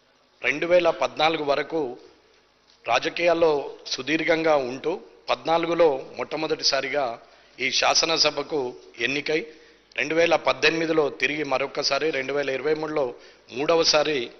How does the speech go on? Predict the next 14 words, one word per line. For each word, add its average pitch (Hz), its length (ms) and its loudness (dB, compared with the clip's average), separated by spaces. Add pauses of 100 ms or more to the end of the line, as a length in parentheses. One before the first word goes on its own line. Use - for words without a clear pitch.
హ్యాట్రిక్ 127 540 0
చేస్తూ 135 460 -4 (440)
ఈ 127 280 -2
శాసనసభలోనే 143 1120 -2 (600)
ఆయన 131 220 0 (300)
మూడుసార్లు 147 760 0
గెలిచిన 135 320 -2
వ్యక్తిగా 123 640 -2 (380)
నిలుస్తూ 151 500 -4 (220)
జూబ్లీహిల్స్ 170 580 0
నియోజకవర్గానికి 151 1400 0 (420)
ఎనలేని 151 720 0
సేవలు 143 540 -2
చేస్తున్నటువంటి 135 800 -2